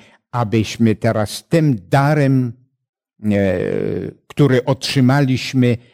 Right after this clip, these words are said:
e, dzielili się z innymi ludźmi. Myśmy też może kiedyś nie wiedzieli, ale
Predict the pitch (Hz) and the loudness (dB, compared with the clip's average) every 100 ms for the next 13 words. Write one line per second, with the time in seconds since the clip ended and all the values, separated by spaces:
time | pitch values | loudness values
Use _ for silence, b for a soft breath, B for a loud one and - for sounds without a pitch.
0 | b - 117 113 117 110 - - - - | b -4 -2 0 -2 -6 -8 -12 -18 -20
1 | 98 - 147 127 151 147 135 - 127 - | -18 0 2 4 4 2 0 0 -2 -4
2 | - 131 120 123 117 107 104 101 - - | -2 2 4 6 4 4 2 0 -6 -10
3 | 101 95 92 - 85 73 _ _ _ b | -6 -4 -6 -8 -14 -16 _ _ _ b
4 | b b b b b b 139 143 160 147 | b b b b b b 0 2 2 2
5 | 190 - 151 135 123 135 123 139 127 131 | 2 0 0 0 0 -2 -2 -2 0 2
6 | 139 123 127 101 139 147 147 135 131 | 2 4 0 2 0 2 0 2 0